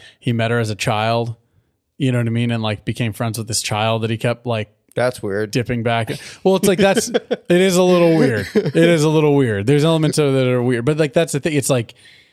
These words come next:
Speaker 1: he doesn't know until
Speaker 2: Yeah.
Speaker 1: they're, like, older, and he realizes that he's jumping back to a time when he was a child at the same time. You know what I mean? Like, uh,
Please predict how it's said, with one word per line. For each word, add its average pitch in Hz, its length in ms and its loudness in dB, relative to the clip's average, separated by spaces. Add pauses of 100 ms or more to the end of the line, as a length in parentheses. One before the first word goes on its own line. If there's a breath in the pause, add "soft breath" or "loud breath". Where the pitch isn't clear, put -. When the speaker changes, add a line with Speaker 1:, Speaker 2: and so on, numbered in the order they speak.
(580 soft breath)
Speaker 1:
he 160 200 0
doesn't 135 340 0
know 127 380 2
until 117 300 0
Speaker 2:
Yeah. 123 360 2 (100)
Speaker 1:
they're, 120 320 0
like, 107 320 -4
older, 120 480 0
and 113 180 -6
he 120 80 0
realizes 113 600 0
that 107 100 -4
he's 107 120 -6
jumping 117 260 -2
back 110 220 -2
to 117 60 -4
a 107 40 -4
time 110 340 -4
when 101 80 -6
he 165 180 0
was 143 140 0
a 113 80 -4
child 104 540 -2 (260)
at 120 140 -6
the 113 60 -4
same 107 280 -4
time. 139 400 -2
You 156 180 0
know 156 80 2
what 156 100 0
I - 40 2
mean? 147 240 0
Like, 123 240 -2 (1400)
uh, 101 320 -4